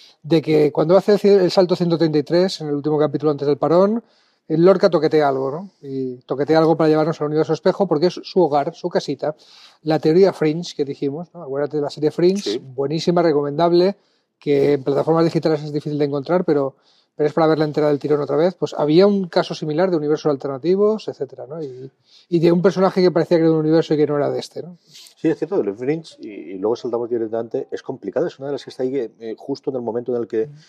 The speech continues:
Speaker 2: no están los derechos. Por cierto, si os gustó Fringe, y especialmente si os gusta Star Trek, también, eh, ver Counterpart. Yo estoy alucinando con
Speaker 1: Counterpart.
Speaker 2: Counterpart. Vamos a empezar posiblemente a hacer también recaps de ella,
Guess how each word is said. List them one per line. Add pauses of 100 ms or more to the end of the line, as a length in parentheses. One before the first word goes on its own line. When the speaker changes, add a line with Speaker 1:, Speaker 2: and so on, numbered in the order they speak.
(180)
Speaker 2:
no
están
los
derechos. (380)
Por
cierto,
si
os
gustó
Fringe,
y
especialmente
si
os
gusta
Star
Trek,
también,
eh,
ver
Counterpart. (220)
Yo
estoy
alucinando
con
Speaker 1:
Counterpart.
Speaker 2:
Counterpart. (180)
Vamos
a
empezar
posiblemente
a
hacer
también
recaps
de
ella,